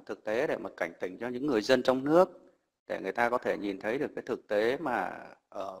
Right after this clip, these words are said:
bất kỳ một xã hội nào. Đấy, thì cũng, cũng cần phải có làm thì mới có ăn. Thì, ờ, qua cái buổi live ngày hôm nay, ờ, chị, ờ, chia sẻ thì em, ờ,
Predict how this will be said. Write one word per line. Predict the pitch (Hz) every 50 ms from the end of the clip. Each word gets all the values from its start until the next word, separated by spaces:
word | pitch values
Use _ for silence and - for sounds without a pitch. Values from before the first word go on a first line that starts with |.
| - -
bất | 165 - - -
kỳ | - 104 98
một | 95 95 92
xã | - 104
hội | 123 147 131 92 98
nào. | 104 98 95 92 90 87 - - _ _ _ _ _ _ _ _ _ _ -
Đấy, | 98 98 98 110 117 131 127 - - -
thì | 113 101 95
cũng, | 95 - - 117 131 139 143 139 135 131 -
cũng | - 131 143 156
cần | 147 123 104 95 85
phải | 90 92
có | - - 123 127
làm | 123 123 117 107 95 95 -
thì | 95 92
mới | 98 110
có | - - 143 131
ăn. | 135 131 127 - - - - - - _ _ _ _ _ _ _ _ _ _ _ _ _ _ -
Thì, | 110 104 101 101
ờ, | 104 101
qua | 98 - 127 127 127
cái | 147 143
buổi | 135 127 - 98
live | 110 120 123 127
ngày | 123 110 101
hôm | 104 120
nay, | 127 131 127 127 123
ờ, | 120 120 120 120 120 120 120
chị, | - 104 92 101 101 101
ờ, | 98 98
chia | 95 - 127 127
sẻ | - - 98 87 85 87 87
thì | 98 101 104
em, | 107 117 123 123 123
ờ, | 123 123 117 117